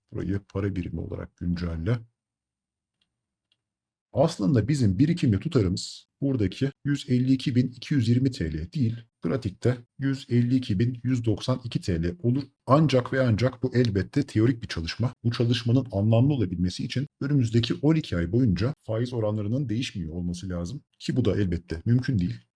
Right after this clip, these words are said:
Mesela vade süresi olarak yüz seksen günü seçsek paramızı altı ay vadeyle bankaya yatırdık. Yüz bin T L oldu. Yüz yirmi iki bin dört yüz seksen yedi T L. Bir daha yatırdık. Para oldu yüz elli bin T L.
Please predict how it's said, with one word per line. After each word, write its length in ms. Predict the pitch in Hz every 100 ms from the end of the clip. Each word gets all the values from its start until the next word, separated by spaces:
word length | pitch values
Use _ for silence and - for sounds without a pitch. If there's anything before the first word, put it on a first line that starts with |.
| _ -
Mesela 460 | - - 90 87
vade 260 | 107 110 117
süresi 380 | 117 104 - 101
olarak 340 | 90 110 -
yüz 140 | 107
seksen 380 | - 101 - 131
günü 160 | 98 85
seçsek 680 | - 85 - 135 - - _ _ _ _
paramızı 580 | 113 107 98 92 135 131 _ -
altı 380 | 131 131 - 101
ay 160 | 87
vadeyle 500 | 101 104 92 85 107
bankaya 440 | 117 117 - 87 110
yatırdık. 420 | 101 - 80 - - -
Yüz 180 | 131 104
bin 100 | 101
T 240 | 101 90
L 80 | 104
oldu. 460 | 95 87 92 123 -
Yüz 200 | 113 104
yirmi 200 | 101 107
iki 200 | 107 101
bin 200 | 110 117
dört 220 | 113 101
yüz 100 | 92
seksen 300 | - 95 104
yedi 180 | 98 117
T 220 | 113 87
L. 160 | 107 123 _
Bir 180 | 127 123
daha 140 | 131
yatırdık. 600 | 147 139 127 117 127 - -
Para 260 | 104 117
oldu 420 | - 92 87 123 123
yüz 260 | 110 101 -
elli 260 | 104 101 87
bin 120 | 80
T 280 | - 113 117
L. 140 | 113